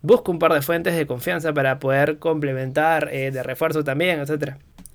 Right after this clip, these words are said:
Eso para mí es una de las tareas más complicadas de hacer en cada uno de los episodios. ¿Por qué? Porque significa estructurar tu pensamiento. Lo que sabes, lo que has leído, lo que has experimentado, lo que has estudiado.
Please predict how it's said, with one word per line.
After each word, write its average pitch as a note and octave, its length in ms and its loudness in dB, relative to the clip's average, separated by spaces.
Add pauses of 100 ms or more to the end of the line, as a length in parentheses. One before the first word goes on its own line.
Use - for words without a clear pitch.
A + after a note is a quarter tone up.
Eso F#3 200 0
para D3+ 140 6
mí F3+ 200 0
es D3 160 -4
una E3 140 0
de F3 40 0
las D3+ 120 -6
tareas E3 280 -4
más F#3 260 -2
complicadas D3+ 440 -2
de D3+ 60 0
hacer D3 240 -2
en C#3+ 100 -6
cada D3+ 200 2
uno D3+ 160 0
de D3+ 60 -4
los C#3+ 120 -8
episodios. C3 480 -6 (500)
¿Por G3 160 0
qué? F3 220 0 (200)
Porque D#3 260 0
significa D#3 480 -2
estructurar D#3 840 0
tu D#3 120 -10
pensamiento. C#3+ 540 -6 (540)
Lo C#3+ 160 0
que C#3 100 -2
sabes, D3+ 400 0
lo C#3 140 -4
que D3+ 100 -2
has D3+ 80 -8
leído, D#3+ 320 2
lo C#3 180 -2
que D3+ 100 -2
has D3 100 -4
experimentado, C#3+ 580 -2
lo C3 140 -4
que D#3 80 -6
has - 80 -8
estudiado. D3 480 -2